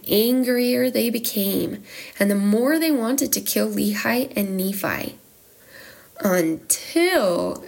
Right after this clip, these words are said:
they heard the Lord's own voice chastening them so much that their anger disappeared and they chose to repent. And after they did that, the Lord blessed them with more food so they did not starve in the wilderness.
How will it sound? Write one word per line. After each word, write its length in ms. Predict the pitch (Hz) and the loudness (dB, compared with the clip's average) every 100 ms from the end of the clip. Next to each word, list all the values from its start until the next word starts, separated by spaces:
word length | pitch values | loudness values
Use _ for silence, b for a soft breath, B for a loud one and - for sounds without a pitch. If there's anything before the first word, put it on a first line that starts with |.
| - | -4
they 200 | 226 202 | 0 0
heard 540 | 196 208 214 226 262 269 | 0 0 2 2 2 2
the 120 | 285 | 2
Lord's 420 | 240 202 196 - - | 2 0 -2 -6 -2
own 340 | 220 233 254 | 2 4 2
voice 420 | 240 208 220 214 - | 0 2 2 2 0
chastening 760 | - - 285 285 233 196 - | -2 0 2 2 0 0 2
them 240 | - 175 | 0 0
so 500 | 185 - - 214 269 | 0 0 4 4 4
much 460 | 294 240 - - - B B B B B | 4 0 -4 -6 -8 B B B B B
that 120 | - 214 | 0 2
their 240 | 190 - - | 2 2 2
anger 340 | 214 233 262 | 2 2 2
disappeared 720 | 285 277 349 254 226 214 226 - - | 2 0 -2 0 0 0 -4 -6 -2
and 120 | 196 | 0
they 140 | 180 | 0
chose 500 | - - - 247 302 | 0 -2 2 2 2
to 120 | - 294 | 0 0
repent. 640 | 311 294 214 - - - B B B B - | -2 -2 -6 -6 -8 -10 B B B B 0
And 140 | 240 | 2
after 260 | 453 480 269 | 2 0 2
they 140 | 254 | 2
did 240 | 208 185 - | 2 0 0
that, 400 | 254 - - - | 0 -2 -6 -2
the 100 | 202 | 0
Lord 280 | 220 294 | 2 2
blessed 260 | 285 240 - | 0 0 0
them 180 | 262 262 | 0 0
with 160 | 262 | 0
more 380 | 262 262 302 339 | 2 2 2 0
food 340 | 339 208 175 175 | -2 0 0 0
so 180 | - | 0
they 160 | 233 269 | 0 0
did 200 | 285 302 | 2 2
not 340 | 294 320 381 | 2 0 -2
starve 420 | 294 - 220 262 262 | -2 0 0 0 0
in 120 | 262 | 0
the 80 | 277 | 0
wilderness. 800 | 208 180 - - - - - | 0 -2 -4 -6 -4 -4 -4